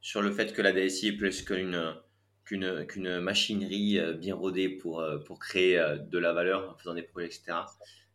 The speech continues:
Euh, si on revient sur la question donc, euh, <clears throat> des équipes quand tu arrives, puisqu'on parlait de manag-, de management et,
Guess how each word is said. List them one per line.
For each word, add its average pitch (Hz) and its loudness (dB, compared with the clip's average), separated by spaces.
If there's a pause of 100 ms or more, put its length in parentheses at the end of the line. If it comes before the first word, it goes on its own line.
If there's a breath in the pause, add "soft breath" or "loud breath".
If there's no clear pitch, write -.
(140)
Euh, 92 0
si - -6
on 104 2
revient 113 2
sur - -4
la 98 0
question 110 -6
donc, 95 -2
euh, 87 -2 (160)
<clears throat> - -4
des 101 0
équipes 101 -2
quand 101 2
tu 101 0
arrives, 101 4
puisqu'on - -14
parlait 87 -2
de 85 -2
manag-, 87 -4
de 82 -8
management 87 -4
et, 80 -4